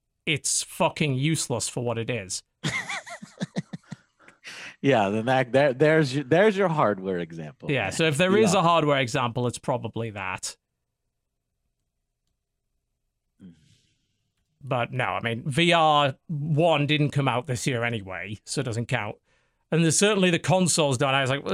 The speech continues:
Speaker 1: someone like, "Xbox One X?" Like, no. <laughs> That's, that's not a flop, for fuck's sake.
Speaker 2: Mm.
Speaker 1: Don't be ridiculous. Yeah.
Speaker 2: HoloLens, if they'll ever release that. But I
Speaker 1: It's
Speaker 2: guess
Speaker 1: not,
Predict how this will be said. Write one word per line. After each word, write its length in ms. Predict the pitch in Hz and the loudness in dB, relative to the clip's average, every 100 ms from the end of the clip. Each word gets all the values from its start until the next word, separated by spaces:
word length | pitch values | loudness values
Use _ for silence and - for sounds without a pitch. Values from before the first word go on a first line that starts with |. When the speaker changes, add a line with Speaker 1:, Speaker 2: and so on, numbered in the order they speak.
| 135 | -2
Speaker 1:
someone 240 | 131 175 156 | 0 2 2
like, 120 | 156 | 0
"Xbox 520 | 254 277 - 240 - | -2 -2 -2 -2 0
One 200 | 226 226 | 2 2
X?" 320 | 247 226 - | 2 0 0
Like, 160 | 175 160 | -2 0
no. 880 | 151 165 160 117 107 117 113 113 101 - _ _ _ - | 0 2 2 2 0 -2 -2 -4 -6 -8 _ _ _ -6
<laughs> 20 | 117 - _ _ | -6 -8 _ _
That's, 260 | - 185 - | 0 0 0
that's 180 | - 170 | -2 0
not 140 | 220 | 2
a 40 | 190 | 2
flop, 720 | - - - 139 120 - - | 0 -6 -2 0 0 -2 -6
for 220 | - 147 | -10 -8
fuck's 320 | - 139 - | -4 -4 -2
sake. 400 | - 110 113 - - _ _ _ 185 | -4 -2 -4 -8 -18 _ _ _ -8
Speaker 2:
Mm. 60 | |
Speaker 1:
Don't 120 | 170 | -4
be 100 | 143 | -2
ridiculous. 800 | 123 123 101 - 110 101 101 - _ _ _ _ _ _ _ _ _ _ _ _ _ _ - | -2 -2 -6 -6 -10 -8 -8 -8 _ _ _ _ _ _ _ _ _ _ _ _ _ _ -2
Yeah. 260 | 180 196 | 2 4
Speaker 2:
HoloLens, 720 | 190 147 92 92 101 107 104 101 | 4 2 -2 -6 -4 -2 -2 -4
if 140 | 92 | -4
they'll 180 | 107 101 | -4 -2
ever 260 | 101 98 | -2 -4
release 460 | 95 92 90 98 95 | -6 -6 -4 -6 -8
that. 540 | - 107 101 92 98 98 | -6 -4 -2 -2 -4 -2
But 60 | |
I 40 | 208 | -2
Speaker 1:
It's 160 | - - | -2 -4
Speaker 2:
guess 280 | - | -4
Speaker 1:
not, 20 | - | -4